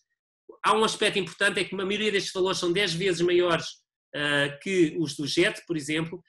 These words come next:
Em termos de aquecimento neutrónico, não existe nada,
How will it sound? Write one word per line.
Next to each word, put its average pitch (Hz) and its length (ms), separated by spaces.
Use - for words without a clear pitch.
Em 175 120
termos 214 220
de 214 40
aquecimento 196 560
neutrónico, 185 640
não 185 120
existe 175 360
nada, 165 360